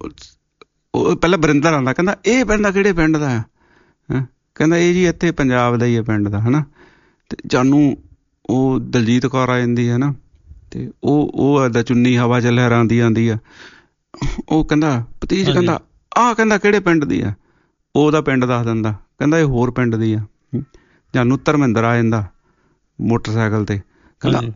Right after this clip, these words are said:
Speaker 1: "ਆਹ ਕਿਹੜੇ ਪਿੰਡ ਦਾ?" ਕਹਿੰਦਾ, "ਇਹ ਜੀ ਸਾਹਨੇਵਾਲ ਦਾ।" ਹੂੰ, ਤੇ
Speaker 2: ਅੱਛਾ ਜੀ।
Speaker 1: ਕਹਿੰਦਾ, "ਅੱਛਾ।" ਜਾਨੂੰ ਹੇਮਾ ਮਾਲਿਨੀ ਵੀ ਆ ਜਾਂਦੀ ਹੈ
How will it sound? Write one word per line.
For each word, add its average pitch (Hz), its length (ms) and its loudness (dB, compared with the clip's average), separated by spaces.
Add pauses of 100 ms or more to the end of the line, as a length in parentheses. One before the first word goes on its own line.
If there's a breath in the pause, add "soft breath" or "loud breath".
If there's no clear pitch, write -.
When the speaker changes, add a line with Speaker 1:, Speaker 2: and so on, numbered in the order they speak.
Speaker 1:
"ਆਹ 240 180 2
ਕਿਹੜੇ 226 200 2
ਪਿੰਡ 175 220 2
ਦਾ?" 139 280 -2 (160)
ਕਹਿੰਦਾ, 143 200 0
"ਇਹ 143 60 2
ਜੀ 143 100 2
ਸਾਹਨੇਵਾਲ 139 540 0
ਦਾ।" 117 160 -2 (1080)
ਹੂੰ, 107 120 2 (280)
ਤੇ 98 440 -2 (140)
Speaker 2:
ਅੱਛਾ 135 240 -2
ਜੀ। 98 80 -2 (140)
Speaker 1:
ਕਹਿੰਦਾ, 127 240 -2
"ਅੱਛਾ।" 156 300 -4 (580 soft breath)
ਜਾਨੂੰ 143 260 4
ਹੇਮਾ 131 240 4
ਮਾਲਿਨੀ 131 320 2
ਵੀ 127 120 2
ਆ 123 120 2
ਜਾਂਦੀ 120 340 0
ਹੈ 110 160 -4